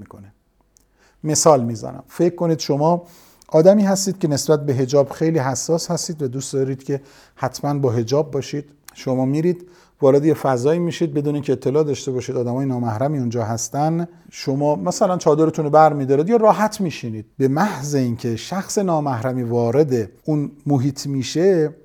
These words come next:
یک فکر تو ذهن شما میچرخه به خاطر اون چیزی که از قبل تو ذهن شما حک شده که آقا یه نامحرم اومده و من باید حجابم درست بشه. این می‌شه یه فکر.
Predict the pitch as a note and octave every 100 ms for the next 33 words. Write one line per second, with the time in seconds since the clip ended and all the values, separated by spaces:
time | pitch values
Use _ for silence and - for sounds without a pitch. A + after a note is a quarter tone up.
0 | _ - G3+ A#3+ - A3 - F3 C#3+ C3+
1 | B2+ B2 A2 A2+ - G2 - A2+ G#2 -
2 | D3 D3+ C3+ - D#3+ F#3+ F3+ F3+ F3 _
3 | - G3 F#3+ F#3+ D3+ - C3+ B2 C#3 B2
4 | A#2+ A2+ A#2+ A2 A2 - A#2 G#2+ A2 _
5 | _ _ _ _ - C#3+ C#3 B2+ B2+ D#3+
6 | C#3+ C3 A#2 C3 F3 E3+ D#3+ E3+ D3 D3+
7 | D3 C3 A#2+ B2 A#2 A2 G#2+ - G#2 G2+
8 | - _ _ _ E3 E3 E3 C#3+ C#3 A2
9 | -